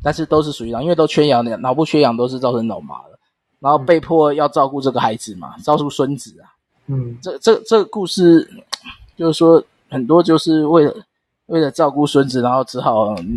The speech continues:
Speaker 1: 年纪大了，五十几岁了，只好从，从事性交易。
Speaker 2: 嗯。
Speaker 1: 然后他也不想麻烦别人嘛，所以你就看到说他只，珍珠家人去探访的时候认识了，认识他嘛，然后他喜-，他情愿自己去拿，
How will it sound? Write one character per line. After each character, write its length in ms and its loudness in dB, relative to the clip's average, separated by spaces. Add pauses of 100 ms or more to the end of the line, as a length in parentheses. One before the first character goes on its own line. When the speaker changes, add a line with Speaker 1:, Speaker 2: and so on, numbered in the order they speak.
(100)
Speaker 1:
年 200 -2
纪 220 2
大 240 0
了， 100 -6
五 80 -14
十 140 -8
几 180 -4
岁 160 2
了， 100 4
只 120 -6
好 100 0
从， 200 -2
从 200 -2
事 120 0
性 180 -2
交 260 0
易。 140 -6 (440)
Speaker 2:
嗯。 180 -20 (580)
Speaker 1:
然 100 0
后 0 -
他 180 2
也 80 -6
不 100 -12
想 160 -4
麻 180 -2
烦 160 -4
别 160 -6
人 160 -2
嘛， 120 2
所 120 -2
以 60 0
你 60 -6
就 100 -6
看 220 -6
到 180 0
说 180 -4
他 140 -2
只， 220 -8 (440)
珍 160 0
珠 120 0
家 140 4
人 100 -2
去 120 -10
探 200 -6
访 160 -2
的 100 -4
时 180 -8
候 260 4
认 160 -2
识 140 -2
了， 240 2 (420)
认 160 2
识 200 -4
他 200 -4
嘛， 200 -4
然 100 -6
后 60 -4
他 140 -2
喜-， 260 -8
他 160 0
情 200 -6
愿 160 2
自 100 -2
己 80 2
去 220 0
拿， 400 -4